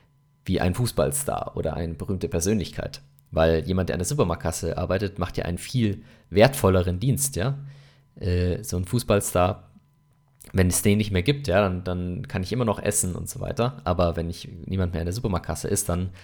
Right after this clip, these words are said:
bricht vielleicht unsere Lebensmittelversorgung zusammen. Das heißt, warum verdient jetzt so jemand im Schnitt deutlich weniger als ein Fußballstar? Und da sind halt verschiedene Aspekte relevant. Ein Aspekt ist sicherlich, dass man den durchschnittlichen Supermarktkassierer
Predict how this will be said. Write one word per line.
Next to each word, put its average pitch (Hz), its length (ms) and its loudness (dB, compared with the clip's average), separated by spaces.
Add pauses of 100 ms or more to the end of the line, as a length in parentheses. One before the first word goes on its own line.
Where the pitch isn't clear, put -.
(140)
bricht 87 180 -8
vielleicht 82 240 -4
unsere 92 200 -2
Lebensmittelversorgung 90 760 0
zusammen. 95 380 0
Das - 160 -8
heißt, - 180 -8
warum 92 340 -2
verdient 95 260 -4
jetzt - 180 -4
so 87 160 -4
jemand 85 360 -6 (420)
im 87 120 -4
Schnitt - 380 -2
deutlich 82 240 0
weniger 135 280 4
als - 140 -6
ein - 80 -8
Fußballstar? - 560 -8 (920)
Und 90 140 -6
da 87 220 4
sind 101 180 -2
halt 104 380 0 (340)
verschiedene 143 400 2
Aspekte - 440 -2
relevant. - 440 -2 (960)
Ein 85 200 4
Aspekt 90 340 2
ist - 100 -2
sicherlich, 92 380 2
dass - 480 -2
man 82 480 -2
den 82 160 -4
durchschnittlichen 104 600 2
Supermarktkassierer 95 800 0